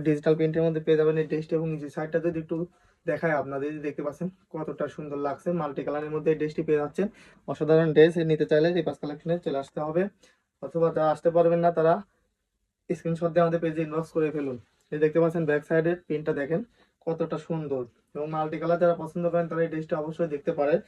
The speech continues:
এবং হাতের কাপড়টা যদি আপনাদের দেখাই আমি, এই যে দেখতে পাচ্ছেন এটা হবে হাতের কাপড়, কতটা সুন্দর। যারা এই অসম্ভব সুন্দর সুন্দর ড্রেস নিতে যাচ্ছেন দ্রুত রিভার্স কালেকশনে চলে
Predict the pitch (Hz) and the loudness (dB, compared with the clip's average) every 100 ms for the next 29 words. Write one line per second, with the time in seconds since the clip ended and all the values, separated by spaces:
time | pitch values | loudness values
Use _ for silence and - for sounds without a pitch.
0 | _ _ - 156 156 160 156 156 160 156 | _ _ -4 -2 0 0 2 2 2 2
1 | 160 156 156 151 156 - 165 156 143 196 | 4 2 0 -4 -2 -2 0 -2 -2 -4
2 | 247 _ _ _ _ _ _ _ _ _ | -6 _ _ _ _ _ _ _ _ _
3 | _ 143 151 156 156 143 139 170 220 - | _ 0 0 0 -2 -2 -2 -2 -4 -6
4 | - 147 156 151 175 156 147 135 143 135 | -4 0 4 4 4 2 0 0 0 0
5 | 131 - _ 156 156 147 156 - 156 151 | -6 -8 _ -2 0 -2 -2 -2 -2 4
6 | 170 240 _ _ - _ _ _ _ _ | 2 2 _ _ -20 _ _ _ _ _
7 | _ _ _ _ _ - 156 175 175 160 | _ _ _ _ _ 2 6 6 6 4
8 | 160 175 170 180 165 160 175 175 165 165 | 2 0 -2 0 0 0 0 2 2 2
9 | 165 160 160 175 165 156 151 165 226 _ | -2 -2 -2 -6 -6 -6 2 2 2 _
10 | _ _ 156 151 - 160 160 175 170 151 | _ _ -6 -6 -6 -8 -6 -8 -4 -2